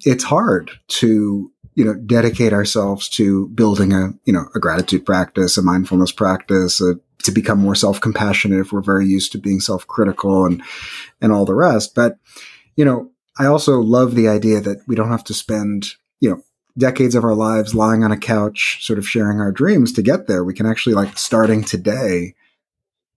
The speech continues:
begin to move towards these types of ideas bit by bit.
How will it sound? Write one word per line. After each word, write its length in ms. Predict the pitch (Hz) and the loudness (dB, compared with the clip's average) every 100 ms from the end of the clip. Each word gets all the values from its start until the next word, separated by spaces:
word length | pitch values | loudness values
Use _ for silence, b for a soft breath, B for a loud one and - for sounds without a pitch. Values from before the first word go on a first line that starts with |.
| 131 | -2
begin 340 | 113 104 110 | 0 2 0
to 100 | 107 | 2
move 280 | 101 101 101 | 2 2 0
towards 320 | - 110 107 | -2 0 0
these 260 | 101 95 90 | 0 -2 -2
types 280 | 104 92 - | -4 -4 -4
of 280 | 85 - - - | -6 -8 -14 -6
ideas 400 | 95 123 175 104 | -4 -2 0 0
bit 200 | - - | -4 -6
by 160 | - | -8
bit. 200 | 139 131 | -6 -8